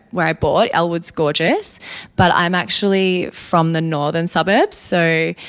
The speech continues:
for me, it was a really big lifestyle change, even though it's just across the river.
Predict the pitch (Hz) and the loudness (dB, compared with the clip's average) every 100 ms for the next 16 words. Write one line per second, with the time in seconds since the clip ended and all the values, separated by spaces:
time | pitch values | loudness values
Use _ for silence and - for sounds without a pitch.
0 | - - - 214 202 185 180 190 185 175 | -20 -10 0 4 4 4 2 0 0 0
1 | 175 175 170 160 165 - 165 160 170 160 | 0 0 0 2 0 0 0 0 0 -2
2 | 165 - 180 185 190 175 170 170 185 - | -4 -4 -2 0 0 0 0 -2 -4 -4
3 | - 180 - 180 180 - 190 190 330 | -2 -2 -2 -4 -2 -2 0 2 4